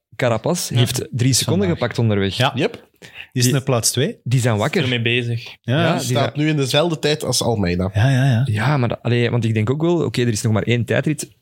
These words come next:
Speaker 1: zesentwintig kilometer ongeveer, zoiets zal het zijn.
Speaker 2: Eh, ik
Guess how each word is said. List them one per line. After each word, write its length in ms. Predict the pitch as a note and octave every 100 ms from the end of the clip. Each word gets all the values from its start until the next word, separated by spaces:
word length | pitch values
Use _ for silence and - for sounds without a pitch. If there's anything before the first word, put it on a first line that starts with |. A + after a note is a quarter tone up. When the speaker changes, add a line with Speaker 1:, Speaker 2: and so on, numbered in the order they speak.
| _
Speaker 1:
zesentwintig 500 | A2 A#2 A#2 A2 G#2
kilometer 520 | - D#3 E3+ F#3+ G3
ongeveer, 500 | - D3 E3 E3+ G#3+ -
zoiets 440 | F3 F3 G3 -
zal 160 | D#3+ D3
het 100 | D3+
zijn. 300 | - E3+ A3+
Speaker 2:
Eh, 520 | C3 B2 B2 B2 A#2+
ik 80 | A#2